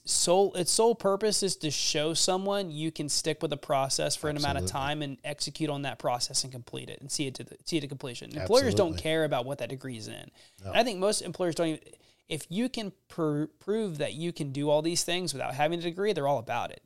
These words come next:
Speaker 2: Yeah,
Speaker 1: because they,
Speaker 2: absolutely.
Speaker 1: it doesn't matter. It's, with, employers want people on their team who can execute,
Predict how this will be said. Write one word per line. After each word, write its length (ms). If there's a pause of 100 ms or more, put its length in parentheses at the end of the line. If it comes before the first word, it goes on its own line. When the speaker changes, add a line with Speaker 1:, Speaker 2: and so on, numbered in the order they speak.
Speaker 2:
Yeah, 60
Speaker 1:
because 280
they, 140
Speaker 2:
absolutely. 320
Speaker 1:
it 40
doesn't 200
matter. 300
It's, 240
with, 160 (340)
employers 540
want 320 (480)
people 260
on 60
their 60
team 360
who 180
can 140
execute, 540